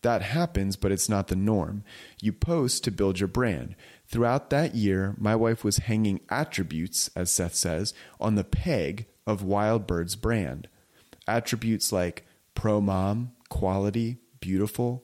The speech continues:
comfortable. So don't be scared of investing in things that can't be measured.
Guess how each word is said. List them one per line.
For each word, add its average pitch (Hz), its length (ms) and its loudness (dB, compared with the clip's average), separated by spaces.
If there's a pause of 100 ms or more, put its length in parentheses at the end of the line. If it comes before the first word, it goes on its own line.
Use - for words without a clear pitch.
comfortable. 113 680 -4 (1300)
So - 160 -2
don't 151 220 0
be 190 80 0
scared 131 320 2
of 107 80 2
investing 107 480 2
in 90 100 0
things 95 320 -2
that - 140 -4
can't 98 240 -2
be 92 100 0
measured. 87 480 -4